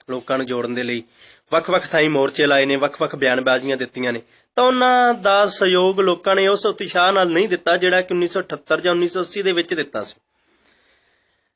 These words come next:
ਕਾਰਨ ਕੀ ਨੇ ਜੀ ਇਹਨਾਂ ਦੇ? ਮੈਂ ਹਾਲਾਤਾਂ ਨੂੰ ਕੰਪੈਰੀਜ਼ਨ ਕਰਨ ਲੱਗਿਆਂ ਕਾਫੀ ਲੇਖ ਪੜ੍ਹੇ, ਕਾਫੀ ਪੁਰਾਣੀਆਂ ਇੰਟਰਵਿਊਜ਼ ਦੇਖੀਆਂ, ਕਾਫੀ ਕੁਛ ਹੋਰ ਮੈਟਰ ਪੜ੍ਹਿਆ, ਤਾਂ ਮੈਨੂੰ ਬੜੇ ਹੈਰਾਨ ਕਰਨ ਵਾਲੇ ਤੱਥ ਸਾਹਮਣੇ ਜਿਹੜੇ ਆਏ ਆ। ਤਾਂ ਮੈਂ ਇੱਕ ਮ-,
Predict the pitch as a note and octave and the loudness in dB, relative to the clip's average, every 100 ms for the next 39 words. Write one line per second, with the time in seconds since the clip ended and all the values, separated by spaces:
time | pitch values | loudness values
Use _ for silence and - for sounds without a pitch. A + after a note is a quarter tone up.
0 | _ _ _ _ G#3+ G#3+ A#3+ B3 G3+ F#3+ | _ _ _ _ 2 2 2 0 -2 -2
1 | C#3+ A#2 G#2 F#2 - _ C3+ E3 D#3 D3 | -2 -2 -8 -10 -16 _ -4 -2 0 0
2 | - D#3+ D#3 D3 C#3 C#3+ D#3 E3 D#3+ D3 | 0 0 0 -4 -2 0 2 0 0 0
3 | C#3 C#3 B2+ C#3 C#3 D3 C#3+ E3 C#3 C#3 | 0 0 0 -2 0 -2 0 0 0 -2
4 | C#3 - C3+ C3+ C3 C#3 C3+ D3+ D3 C3 | -2 -2 0 0 0 -2 0 -2 0 0
5 | C3+ C3 C3 B2+ B2+ C3+ - C3+ - C3 | 0 -4 -4 -8 -8 -8 -6 -6 -4 -4
6 | B2 _ - C#3 C3 D3 C3+ A#2+ C#3+ C3+ | -4 _ -2 -2 -2 -6 -10 -8 -6 -4
7 | B2+ B2+ B2 A2+ B2+ B2 B2+ C3+ C#3+ C#3 | -4 -4 -4 -4 -6 -2 0 0 0 -2
8 | C#3+ C#3+ C#3+ D3 D#3+ C#3 B2+ C3+ C#3 B2+ | -4 -4 -2 0 0 0 0 0 -2 -4
9 | C3 B2+ A#2+ - A2+ - - B2+ C3 A2+ | -4 -4 -4 -6 -10 -12 -10 -6 -6 -6
10 | _ _ _ _ - A2+ A2+ G2+ F#2 - | _ _ _ _ -12 -8 -6 -8 -10 -16
11 | _ _ _ _ _ _ _ _ _ _ | _ _ _ _ _ _ _ _ _ _
12 | _ _ _ _ _ _ _ _ G3+ G#3+ | _ _ _ _ _ _ _ _ 0 2
13 | A3 A3 G3+ G3 | 2 2 -4 -8